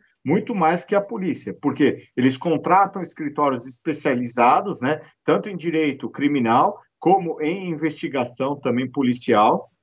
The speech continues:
né? Então, são pessoas aptas e capacitadas a fazer esse serviço. Então, você tem experiência que nós trazemos aqui. Então, não é tão simples assim, né? "Ah, vou lá,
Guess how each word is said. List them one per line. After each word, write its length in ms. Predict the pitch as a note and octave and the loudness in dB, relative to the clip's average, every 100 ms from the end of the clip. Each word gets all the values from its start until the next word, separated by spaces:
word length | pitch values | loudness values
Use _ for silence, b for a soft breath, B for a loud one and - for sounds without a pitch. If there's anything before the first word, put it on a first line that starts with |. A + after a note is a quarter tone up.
| _ | _
né? 260 | A#2 D#3 - _ | -4 -4 -6 _
Então, 180 | - E3+ | 2 2
são 240 | - F#3 | 0 0
pessoas 640 | F#3 D3+ - E3+ D3 - - | 0 -2 2 4 4 2 0
aptas 500 | C#3 G3+ - A3+ F#3+ | 2 2 -4 -12 -12
e 60 | |
capacitadas 760 | - F#3 F#3+ - - E3 F3 F3+ | -10 -8 -6 -8 -6 -4 -4 -8
a 100 | F3+ | -6
fazer 240 | F3 E3+ | -4 -2
esse 120 | E3+ | -2
serviço. 520 | - A3 F3+ B2+ - - b b _ | 0 2 2 0 -4 -20 b b _
Então, 160 | C3 | 2
você 180 | C#3+ F3 | 2 0
tem 220 | F3 E3 | 2 2
experiência 720 | D#3+ - D#3+ C#3+ C3+ D#3+ E3 G3 | 2 0 0 2 2 0 -2 -4
que 100 | F#3 | 0
nós 180 | F3+ - | 0 2
trazemos 420 | F#3+ D#3+ F3+ F3+ | 0 0 0 0
aqui. 380 | G#3 - A#2+ - b _ | -2 0 -2 -4 b _
Então, 160 | - E3 | 0 2
não 180 | G#3 G#3+ | 2 0
é 80 | G3+ | -2
tão 220 | F#3+ D#3+ | -2 -4
simples 540 | - D#3 C3 A2+ G2 | -6 -8 -6 -6 -4
assim, 360 | A2 - A#2 G2 | -4 -4 -4 0
né? 220 | A#2 D3+ B B | 0 -2 B B
"Ah, 140 | D3+ D#3+ | 2 4
vou 200 | D#3+ C#3 | 2 0
lá, 400 | D3 F#3+ G#3+ | 2 2 2